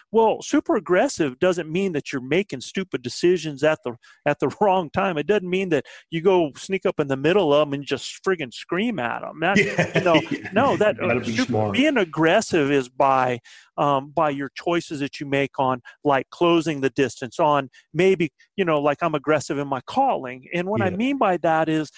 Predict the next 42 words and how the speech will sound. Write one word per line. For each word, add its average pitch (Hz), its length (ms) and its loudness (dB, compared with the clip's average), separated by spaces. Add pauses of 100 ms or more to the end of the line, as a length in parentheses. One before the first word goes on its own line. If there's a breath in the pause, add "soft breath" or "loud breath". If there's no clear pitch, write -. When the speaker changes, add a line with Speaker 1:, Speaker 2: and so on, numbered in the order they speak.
(120)
Speaker 1:
it's 175 160 -2
not 208 200 0
necessarily 165 680 0 (300 loud breath)
being 175 460 2
aggressive 156 680 0
as 135 80 0
far 135 280 4
as 123 100 -6 (120)
angry 202 460 0
with 139 240 0
my 127 160 -2
calling. 127 480 -2 (260 loud breath)
It's - 260 2
with, 170 260 2
I, 170 260 2
I 156 100 2
do 165 220 2
a 139 40 2
lot 131 300 2
of - 80 -6
calling, 156 420 0
I 123 100 -6
do 147 200 -2
a 131 40 0
lot 147 280 0
of 170 60 -6
moving, 156 340 -4 (340 loud breath)
and 151 420 -2 (340)
I 196 100 2
do, 214 260 -6 (580)
I 202 100 -8
do 202 180 -4 (100)
two 220 220 -2
types - 500 -2
of 196 140 -4
calling. 143 460 0
There's 190 200 -2
the 180 80 -12
calling 220 500 0
that 180 180 2
I 180 180 4
do 170 320 0